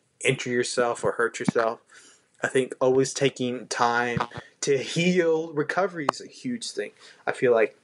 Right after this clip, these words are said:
most people don't really recognize that. I think that's why we have injuries m-, most of the time. Don't quote me on that because I'm no doctor or anything.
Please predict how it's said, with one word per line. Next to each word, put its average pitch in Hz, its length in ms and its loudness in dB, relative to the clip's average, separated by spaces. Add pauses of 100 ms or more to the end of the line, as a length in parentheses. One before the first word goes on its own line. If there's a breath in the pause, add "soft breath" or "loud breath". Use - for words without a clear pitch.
most 117 260 0
people 120 280 -2
don't 113 200 0
really 117 400 4
recognize 135 640 0
that. 139 280 0 (380 soft breath)
I 113 80 -2
think 113 160 -6
that's 113 200 -2
why 113 140 4
we 113 140 -4
have 110 260 0
injuries 131 540 -2
m-, 127 280 -8
most 131 240 0
of - 40 -18
the - 60 -14
time. 127 180 2 (420 loud breath)
Don't 147 220 2
quote 202 200 0
me 127 80 -2
on 110 120 0
that 107 160 0
because 110 200 -2
I'm 113 160 2
no 113 200 2
doctor 110 520 0
or 104 40 -2
anything. 107 340 -8